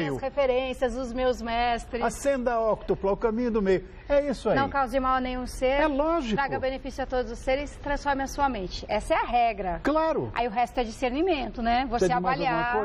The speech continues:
Speaker 2: coisa?
Speaker 1: Você
Speaker 2: Não
Speaker 1: tá
Speaker 2: precisa, não. Tô
Speaker 1: fazendo
Speaker 2: esculhambando
Speaker 1: bem,
Speaker 2: a nossa
Speaker 1: mal.
Speaker 2: pauta, mas
Speaker 1: <laughs> Não, quem esculhambou fui eu.
Speaker 2: Eu gosto.
Speaker 1: <laughs> E eu trouxe aqui alguns dos nossos materiais lá da Coordenação de Políticas para a Diversidade
Speaker 2: Ah,
Speaker 1: Sexual.
Speaker 2: tá, tá.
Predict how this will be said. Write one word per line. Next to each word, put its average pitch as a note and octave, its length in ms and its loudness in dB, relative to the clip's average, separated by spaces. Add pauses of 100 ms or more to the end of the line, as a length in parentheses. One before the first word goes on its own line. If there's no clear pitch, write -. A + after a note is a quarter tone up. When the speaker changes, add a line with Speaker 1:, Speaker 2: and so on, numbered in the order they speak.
Speaker 2:
coisa? B2+ 240 -6
Speaker 1:
Você - 220 -6
Speaker 2:
Não F#4+ 80 -4
Speaker 1:
tá B3 80 0
Speaker 2:
precisa, F#3 320 -2
não. D3 200 -4
Tô - 40 -10 (260)
Speaker 1:
fazendo G3 280 0
Speaker 2:
esculhambando G3+ 400 0
Speaker 1:
bem, - 100 -2
Speaker 2:
a E3+ 40 -2
nossa G#3+ 220 -2
Speaker 1:
mal. B3+ 140 0
Speaker 2:
pauta, F#3 260 0 (120)
mas - 200 -2 (180)
Speaker 1:
<laughs> - 220 -2
Não, C#4 160 -2
quem A#3+ 120 0
esculhambou B3 400 0
fui C#4+ 140 -2
eu. A#3 180 2
Speaker 2:
Eu A#3 260 2
gosto. C#4+ 340 2 (380)
Speaker 1:
<laughs> D#3+ 340 -8
E D4+ 60 -2
eu E4+ 140 2
trouxe E4+ 340 0
aqui F4 420 0
alguns C#4 360 -2
dos C#4 180 -4
nossos C#4+ 360 -2 (680)
materiais B3+ 560 0
lá B3 120 0
da B3+ 120 -2
Coordenação C4 580 -2
de C4 100 -4
Políticas C#4 560 -2
para C4 200 0
a - 20 0
Diversidade A3+ 640 0
Speaker 2:
Ah, A#3+ 60 0
Speaker 1:
Sexual. A#3+ 800 0
Speaker 2:
tá, F#3 260 4
tá. - 20 -6